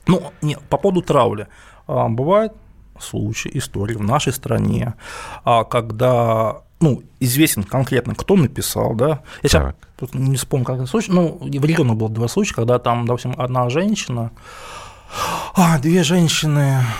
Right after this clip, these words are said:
Speaker 1: а, поспорили в каком-то чате в WhatsApp,
Speaker 2: Мгм.
Speaker 1: а, родительском, да, ну, и одна про другую не очень хорошо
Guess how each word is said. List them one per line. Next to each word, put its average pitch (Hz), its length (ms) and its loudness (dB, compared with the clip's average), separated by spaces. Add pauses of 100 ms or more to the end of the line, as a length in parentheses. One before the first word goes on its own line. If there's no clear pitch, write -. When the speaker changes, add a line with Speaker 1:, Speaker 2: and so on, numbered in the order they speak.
(440)
Speaker 1:
а, 131 240 -6 (760)
поспорили 123 840 0 (160)
в 113 280 -4
каком-то 117 760 0 (220)
чате 202 360 0 (220)
в 123 60 -2
WhatsApp, 113 420 2
Speaker 2:
Мгм. 110 120 -10 (640)
Speaker 1:
а, 113 640 2
родительском, 113 560 0
да, 208 300 0
ну, 196 260 2
и 135 40 4
одна 156 320 0
про 113 200 -4
другую 131 320 -2
не 127 60 -2
очень - 140 -6
хорошо - 340 -6